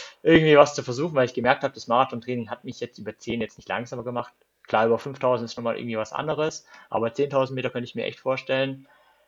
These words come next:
da f-, könnte man die Bestzeit vielleicht doch nochmal angreifen und dann vielleicht das als Vorbereitung für München halt zu sehen, um auch irgendwie nochmal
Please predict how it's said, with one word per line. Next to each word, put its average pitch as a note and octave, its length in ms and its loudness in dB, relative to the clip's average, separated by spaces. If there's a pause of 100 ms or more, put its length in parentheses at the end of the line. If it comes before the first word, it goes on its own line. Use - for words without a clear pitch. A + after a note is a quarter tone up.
(120)
da A#2 140 -4
f-, - 320 -20
könnte B2+ 180 -4
man A#2+ 100 -4
die A2+ 60 -4
Bestzeit B2 280 -4
vielleicht A2+ 220 -4
doch B2+ 60 -4
nochmal C3 240 -2
angreifen C3+ 500 -2
und A#2 320 -10
dann A2 140 -4
vielleicht A2 400 -2
das C3 140 -2
als A2 180 -4
Vorbereitung A#2 560 0
für G#2+ 160 -12
München A2+ 320 -10
halt G#2 160 -10
zu G#2+ 60 -20
sehen, A#2+ 360 -6
um G#2+ 260 -12
auch A2 360 -2 (420)
irgendwie D#3+ 320 6
nochmal C3+ 640 10